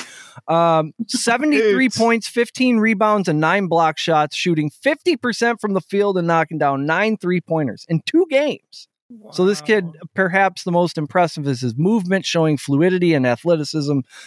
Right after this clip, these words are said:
Speaker 1: simply not seen from players of his length in the past.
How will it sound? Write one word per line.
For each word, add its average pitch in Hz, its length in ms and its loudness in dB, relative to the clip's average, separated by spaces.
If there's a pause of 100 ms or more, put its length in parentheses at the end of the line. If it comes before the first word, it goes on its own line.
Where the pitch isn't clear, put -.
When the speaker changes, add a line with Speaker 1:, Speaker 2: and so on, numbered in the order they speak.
Speaker 1:
simply 196 360 0
not 202 440 0
seen 214 460 0
from 139 180 -2
players 139 360 0
of 123 120 -2
his 131 200 -2
length 135 300 -2
in 123 60 -4
the 117 80 -2
past. 165 480 0